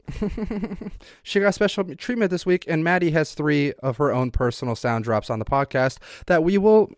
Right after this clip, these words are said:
intermingle randomly throughout the show. For instance, say I bring up a metaphor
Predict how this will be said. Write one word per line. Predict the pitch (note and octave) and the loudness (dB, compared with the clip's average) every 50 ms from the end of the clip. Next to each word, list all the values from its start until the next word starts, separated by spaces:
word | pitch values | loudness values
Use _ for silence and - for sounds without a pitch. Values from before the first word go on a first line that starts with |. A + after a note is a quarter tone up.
| - - | -12 -4
intermingle | - C#3+ C#3 - - F#3 F3 D3 A#2+ A2+ A2+ A2 B2 B2 C#3 D3+ E3+ - _ | -4 -2 -2 0 0 0 0 0 0 -2 -2 -2 -2 0 0 -2 -4 -8 _
randomly | - A2+ A2+ A#2 G#2 G2 G2 G2+ A2 G#2 A2+ B2+ D3 F3 F#3+ - _ _ | -8 -4 -2 0 0 0 -2 -2 -4 -2 -2 -2 -2 -4 -6 -10 _ _
throughout | - E3 F3+ F3 D3+ A#2 - D2 D2+ A#2 - - _ _ _ _ _ _ - | -4 0 0 0 0 0 -2 -2 -4 -4 -6 -8 _ _ _ _ _ _ 0
the | A3 | 0
show. | A3+ - - C#4+ C#4+ C4 - - - _ _ _ _ _ | 0 0 0 2 2 2 0 -2 -10 _ _ _ _ _
For | _ _ - G#3+ F#3+ D3 | _ _ 0 2 2 2
instance, | A#2 G#2+ A2+ - - - C3+ D#3 F3 - - - | 2 0 -4 -6 -6 -4 -4 -4 -4 -8 -12 -14
say | - - - A3 A3+ B3+ | -14 -6 -2 0 0 2
I | B3 G#3+ | 0 0
bring | D#3 C3+ D#3 D#3 D#3+ D#3 D3+ | 0 0 0 0 0 0 0
up | C#3+ - - | -2 -4 -4
a | - B2+ | -6 -4
metaphor | B2 A#2+ A#2 A#2+ A#2+ B2 A#2+ A#2 - - - C3 A#2+ A#2 A#2 A2+ A2 G#2 | -4 -2 -2 0 0 0 0 -2 -4 -6 -4 -2 0 0 0 0 -2 -2